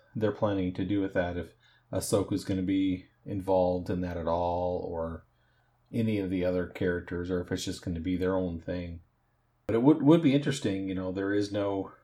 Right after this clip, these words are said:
Republic Army anymore. There's the Empire starting up, and how do, how do they fit in with that? So it could be interesting to watch. I just might not be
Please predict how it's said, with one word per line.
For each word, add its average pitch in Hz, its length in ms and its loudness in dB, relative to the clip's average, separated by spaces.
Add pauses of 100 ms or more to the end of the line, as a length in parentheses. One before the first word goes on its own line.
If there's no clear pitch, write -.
(1040)
Republic 110 500 2
Army 95 300 2
anymore. 90 840 2 (360)
There's 98 320 -8
the 90 340 -6 (640)
Empire 104 580 2
starting 92 480 2
up, 90 220 -2
and 87 100 0
how 92 180 -2
do, 90 180 -2 (120)
how 104 180 -2
do 92 80 -2
they 90 200 0
fit 92 240 -4
in 87 180 -2
with 85 160 -10
that? 85 340 -6
So - 200 -2
it 139 240 0
could 226 160 6
be 127 140 4
interesting 101 420 -2
to 85 80 -10
watch. 85 520 -10 (800)
I 104 140 -4
just 82 240 -6
might 90 160 -2
not 92 260 -8
be 85 300 -8